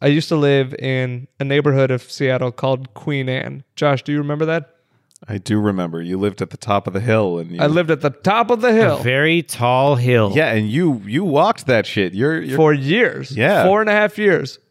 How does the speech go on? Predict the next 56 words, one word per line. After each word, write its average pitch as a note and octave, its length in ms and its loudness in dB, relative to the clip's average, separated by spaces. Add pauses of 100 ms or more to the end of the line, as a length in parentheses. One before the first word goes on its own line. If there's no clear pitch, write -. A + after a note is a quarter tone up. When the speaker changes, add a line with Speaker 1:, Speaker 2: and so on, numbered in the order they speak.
Speaker 2:
Your A#2+ 100 -4
legs C#3+ 300 -2
got A#2 160 2
a G#2+ 40 2
good C3 180 2
workout. B2 500 2
Speaker 3:
It D#3+ 60 6
was B3 220 4
really C#3 560 2
legit A#2+ 680 -2
very A2 540 -2
tall. F3+ 180 0
Speaker 1:
I E3+ 140 2
legit D3 840 0 (300)
walked C#3 540 0 (160)
a C3+ 80 0
tough - 440 -4
hill. C3 360 -6 (240)
Speaker 2:
I C3 140 4
Speaker 1:
And A#3 80 4
I'm B3+ 60 4
Speaker 2:
only G#3+ 120 2
walked D#3+ 340 2
Speaker 1:
glad C3 180 2
Speaker 2:
that - 40 -2
hill, C#3 240 4
like, G#2 500 0
I G#2+ 140 2
don't A#2+ 100 2
know, F2 140 0
four B2 320 2
or B2+ 40 2
five A#2+ 320 0
times B2+ 500 0
over B2 220 0
those B2 260 2
years C3 260 2
with C3 100 -4
you, D3 240 0
and G2+ 120 -8
that E3+ 100 -4
was F3 120 -8
a D3 100 -8
hard E3 520 0
walk. C#3 400 2
Speaker 1:
Weren't F3+ 240 2
you G#3 80 0
glad F#3+ 300 2
I G3 80 4
had F#3 240 4
that F3+ 160 2
Gatorade F3 420 4
ready F3+ 240 4
in F#3 80 0
my E3 140 2
fridge? E3+ 360 0